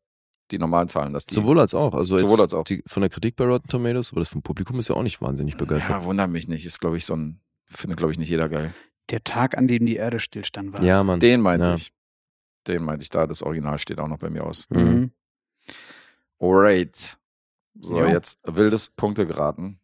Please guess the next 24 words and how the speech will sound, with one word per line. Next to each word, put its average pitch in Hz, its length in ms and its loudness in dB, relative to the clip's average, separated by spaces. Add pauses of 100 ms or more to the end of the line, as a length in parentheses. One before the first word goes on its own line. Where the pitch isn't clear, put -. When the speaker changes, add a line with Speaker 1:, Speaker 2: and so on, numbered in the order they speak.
Speaker 2:
Ja, 87 240 4 (200)
ja, 95 120 0 (160)
ja. 95 100 -2 (800)
Speaker 3:
Wer 110 120 -2
darf 101 280 -6
jetzt - 260 -10
anfangen? 160 500 -6 (160)
Speaker 2:
Ach, 104 260 0
Speaker 1:
Soll 104 220 0
ich 104 60 4
Speaker 2:
einer 117 100 8
Speaker 1:
wieder 127 80 8
Speaker 2:
von 131 160 4
Speaker 1:
anfangen, 131 80 6
Speaker 2:
euch 120 100 4
Speaker 1:
weil 104 100 6
ich, 107 60 6
Speaker 2:
beiden, 110 140 4
Speaker 1:
weil - 60 6
Speaker 2:
würde 101 100 6
Speaker 1:
ich 98 60 -2
Speaker 2:
ich - 20 -
vorschlagen. 110 360 4
Speaker 1:
hinten 151 160 -2